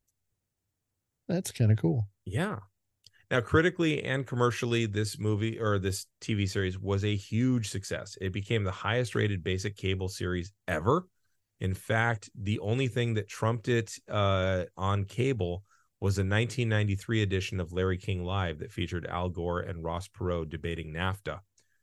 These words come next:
Speaker 2: Um,
Speaker 1: Wow.
Speaker 2: that drew more than sixteen million viewers.
Speaker 1: I'm I'm amazed, number one, that, that this thing was, was,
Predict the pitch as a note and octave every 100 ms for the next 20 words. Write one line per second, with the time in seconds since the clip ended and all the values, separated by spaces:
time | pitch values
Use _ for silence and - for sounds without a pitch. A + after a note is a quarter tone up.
0 | _ _ _ - F2 E2+ F2 F2+ - _
1 | _ _ _ _ _ _ _ _ - F#2+
2 | G2+ F#2 A2+ A#2 - - - G2+ A#2+ A#2
3 | A2+ A2 G2+ G2+ F#2 E2+ - G2 - G2
4 | F2 E2+ E2 D#2 D#2 E2+ D#2+ - - _
5 | _ _ _ - B2+ B2+ B2 A#2 A2+ G#2
6 | - - _ _ _ _ _ _ - A#2+
7 | A#2+ A#2 A#2+ B2 G#2 C3+ A#2 A2+ A2+ A2+
8 | A#2 A#2 D#3+ C3+ A2 G2+ - A2 A2 A#2
9 | G#2+ - B2 A2+ A2 G2+ - D3 A#2 G#2+
10 | - - A#2 G#2+ G2+ - -